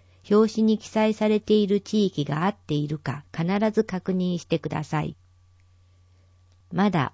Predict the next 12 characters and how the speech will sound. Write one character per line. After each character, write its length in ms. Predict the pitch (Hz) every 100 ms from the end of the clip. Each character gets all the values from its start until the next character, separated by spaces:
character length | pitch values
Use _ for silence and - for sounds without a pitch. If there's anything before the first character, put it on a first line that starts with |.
| -
お 80 | 180
手 160 | - 214
元 260 | 220 226
に 140 | 220 214
届 320 | 208 220 214
い 60 |
て 100 | -
い 140 | 160 151
な 160 | 165
い 100 | 170
方 300 | 165 160 170
や、 240 | 160 135